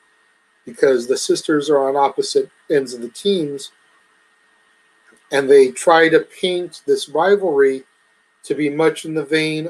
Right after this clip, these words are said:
of, like, the Dodgers and the Giants, the Lakers and the Clippers,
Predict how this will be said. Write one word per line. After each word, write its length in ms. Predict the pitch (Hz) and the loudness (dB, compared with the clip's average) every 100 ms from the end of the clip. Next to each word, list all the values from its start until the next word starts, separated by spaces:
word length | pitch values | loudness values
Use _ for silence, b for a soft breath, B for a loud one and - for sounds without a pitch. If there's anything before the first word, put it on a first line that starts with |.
| - | -6
of, 360 | 147 135 135 147 | 0 0 0 0
like, 280 | 131 127 - | -2 -4 -8
the 80 | 120 | -6
Dodgers 560 | 139 143 139 143 127 | 0 0 0 -4 -6
and 120 | 131 | -10
the 80 | 123 | -12
Giants, 800 | 117 127 104 101 - _ - - _ _ _ _ _ _ _ - | -12 -12 -12 -14 -20 _ -20 -20 _ _ _ _ _ _ _ -6
the 60 | |
Lakers 580 | 120 143 151 165 151 143 | 2 4 4 2 2 2
and 140 | 139 | -2
the 80 | 135 | -2
Clippers, 680 | 135 - 127 - 95 - | -4 -6 -8 -8 -14 -16